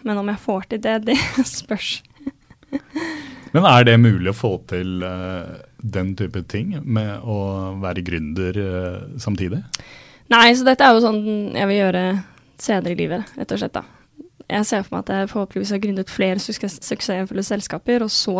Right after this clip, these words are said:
Speaker 1: skal jeg, eh, ta meg noen år fri fra det, for så å, å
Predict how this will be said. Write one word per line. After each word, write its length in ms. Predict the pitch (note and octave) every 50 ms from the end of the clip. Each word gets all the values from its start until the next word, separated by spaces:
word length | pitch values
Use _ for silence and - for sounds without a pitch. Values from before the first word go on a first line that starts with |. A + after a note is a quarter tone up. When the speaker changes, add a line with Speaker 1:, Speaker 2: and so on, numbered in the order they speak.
| F#3+
Speaker 1:
skal 220 | F#3 - - F#3+ F#3+
jeg, 220 | G3 G3 G3 G3+ - - - - - - - - - - - - - - - - - _ _ -
eh, 320 | - G#3+ A3 G#3+ G#3 G#3
ta 180 | G3+ A#3 G#3+ G3+
meg 180 | G3+ G3 G3
noen 140 | G3+ G#3 G#3
år 160 | G3+ G3 G3+
fri 320 | G#3 - - G3+ F#3+ F#3 G3
fra 220 | G3+ - - G#3 G3+
det, 220 | G3+ G3 G#3 A3+ A#3 A#3 G#3 -
for 160 | - G#3+ G#3+
så 240 | - - - G3 F#3+
å, 260 | F#3 - F#3+ F#3+ F#3+ G3 G3 G3+ F3+ - - - - - _ - -
å 100 | - G3+